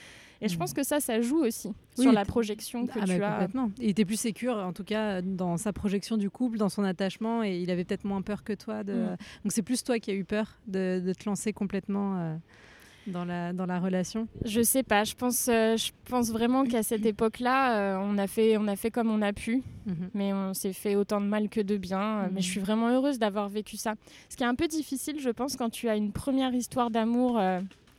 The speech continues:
Speaker 1: si forte, si belle, c'est qu'après, peu de personnes, euh, peuvent rivaliser.
Speaker 2: Hmm.
Speaker 1: <laughs> C'est vrai que depuis, j'ai, j'ai pas vraiment réussi à,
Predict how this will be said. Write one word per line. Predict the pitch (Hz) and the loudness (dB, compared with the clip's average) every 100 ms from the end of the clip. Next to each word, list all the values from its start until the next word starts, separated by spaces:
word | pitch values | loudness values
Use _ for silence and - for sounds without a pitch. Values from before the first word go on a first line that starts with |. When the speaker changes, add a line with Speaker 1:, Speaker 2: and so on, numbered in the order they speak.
| - _ | -20 _
Speaker 1:
si | - - 285 | -8 -4 -2
forte, | 269 - 262 262 | -2 2 0 0
si | - - 262 | -6 -4 -2
belle, | 233 240 262 262 170 _ _ _ - - - - | 2 2 2 0 -4 _ _ _ -20 -20 -18 -8
c'est | - 233 | -2 0
qu'après, | 233 214 - 247 | 2 0 0 0
peu | 240 262 | 2 -2
de | - | 0
personnes, | 240 226 - 254 254 240 | -2 -2 0 2 4 6
euh, | 202 196 196 190 _ _ _ _ _ _ _ - | 6 6 4 0 _ _ _ _ _ _ _ -4
peuvent | 220 | -2
rivaliser. | 220 240 220 214 226 220 220 - | 2 2 2 2 0 0 -2 -4
Speaker 2:
Hmm. | 226 202 196 | -4 0 0
Speaker 1:
<laughs> | 190 180 175 170 160 - - - - _ | 0 0 -2 -6 -10 -18 -20 -20 -20 _
C'est | - 226 | -4 -2
vrai | 226 247 | 0 2
que | 262 233 226 | 4 6 6
depuis, | 226 220 - 269 302 | 4 0 -2 2 2
j'ai, | 262 233 220 220 214 | 2 -2 -2 -2 -4
j'ai | 202 214 | -4 -8
pas | - 247 | -4 -4
vraiment | 240 226 226 240 254 | -2 -2 -2 -2 -2
réussi | 240 233 226 - 277 285 | 0 0 -2 -4 -2 0
à, | 214 196 185 | 2 0 -2